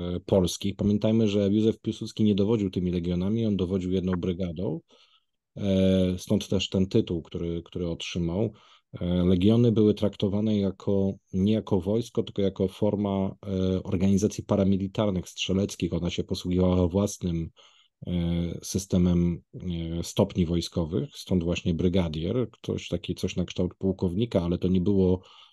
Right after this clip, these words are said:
to nie przechodziło, e, w, e,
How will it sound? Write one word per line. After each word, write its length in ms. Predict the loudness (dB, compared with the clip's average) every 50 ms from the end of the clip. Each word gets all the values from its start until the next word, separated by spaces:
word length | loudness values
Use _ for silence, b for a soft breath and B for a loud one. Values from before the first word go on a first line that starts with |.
| B
to 80 | -2 2
nie 120 | 2 2
przechodziło, 720 | 2 0 -2 0 2 2 2 4 4 4 4 4 2 0 -4 -8 -12 _ _ _ -10
e, 360 | -8 -6 -6 -4 -4 -4 -4 -6
w, 360 | -8 -12 -18 -20 -16 -6 -4
e, 720 | -2 -2 0 0 0 -2 -2 -2 -2 -2 -2 -2 -2 -4